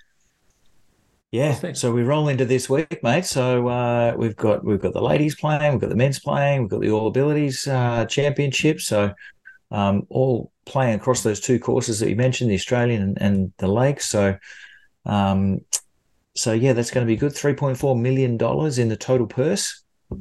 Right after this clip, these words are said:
Speaker 1: Um, so a decent sized purse to split between the men and the women. Um, so, uh, so yeah, some nice big names in the, in the women's as well. Obviously, all the, the,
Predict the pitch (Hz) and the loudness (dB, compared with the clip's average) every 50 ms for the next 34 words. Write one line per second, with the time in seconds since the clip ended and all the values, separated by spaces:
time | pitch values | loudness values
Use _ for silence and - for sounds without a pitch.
0 | - - 131 123 120 117 117 113 110 110 113 - 107 90 - - 104 101 92 101 | -4 -2 0 2 2 2 2 2 2 2 0 0 -2 -2 2 4 4 4 4 2
1 | 98 - 107 101 95 - - 120 131 143 - - 127 - - - 131 - - 120 | -2 0 0 0 0 0 2 2 2 2 2 -2 -4 -4 0 0 0 0 0 -4
2 | 127 135 131 127 123 131 131 131 123 120 120 143 160 190 196 202 202 - - - | -2 0 0 0 0 0 0 0 0 -2 -2 0 0 0 0 -2 -4 -8 -20 -20
3 | - - - - - - - _ _ _ - 123 113 107 107 107 104 101 - - | -20 -20 -20 -20 -20 -20 -20 _ _ _ -4 -2 0 2 2 2 0 0 -2 -4
4 | _ _ _ _ _ - - - _ - - - - 120 117 113 110 113 113 113 | _ _ _ _ _ -14 -14 -14 _ -10 -6 -2 0 2 2 2 2 2 2 2
5 | 110 110 110 107 107 110 110 110 107 110 107 107 107 107 104 104 104 104 - - | 2 2 2 2 2 0 0 0 0 0 2 2 2 2 2 2 2 0 -2 -2
6 | - - - 76 - 160 180 160 - 117 98 95 _ _ - - 104 104 107 110 | 0 0 0 2 2 2 0 0 0 -2 -4 -4 _ _ -6 -2 0 0 0 0
7 | - - 123 104 113 123 131 131 120 131 123 120 117 113 110 101 - _ - - | 0 0 0 0 0 0 0 0 0 0 0 0 0 0 -2 -6 -10 _ -20 -20
8 | - - - - - 117 113 104 98 117 131 147 156 147 127 120 113 113 127 147 | -20 -20 -12 -6 -2 -2 0 2 2 2 2 2 2 0 0 -2 -4 -4 -4 -2
9 | 156 151 151 147 147 147 135 127 _ _ _ _ _ _ 185 190 85 87 90 - | 0 0 2 2 0 -2 -4 -8 _ _ _ _ _ _ -4 -2 -2 0 -2 -2
10 | - 95 92 92 98 98 92 92 98 98 - - - 98 95 90 90 - | -2 -2 0 2 2 2 0 0 -2 -4 -4 -2 -2 0 0 0 -2 -4